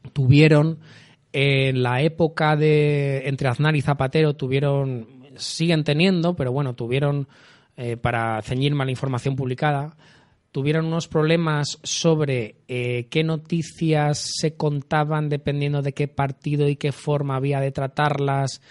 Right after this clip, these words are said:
también con ciertos grupos terroristas. Y entonces, bueno, pues uno de los, de esos periodistas se levantó, entre comillas,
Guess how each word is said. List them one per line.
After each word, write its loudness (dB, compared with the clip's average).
también -2
con -4
ciertos -4
grupos -2
terroristas. -2
Y 2
entonces, 0
bueno, -2
pues -6
uno -2
de -2
los, -6
de -4
esos -2
periodistas -2
se -4
levantó, 0
entre -6
comillas, -4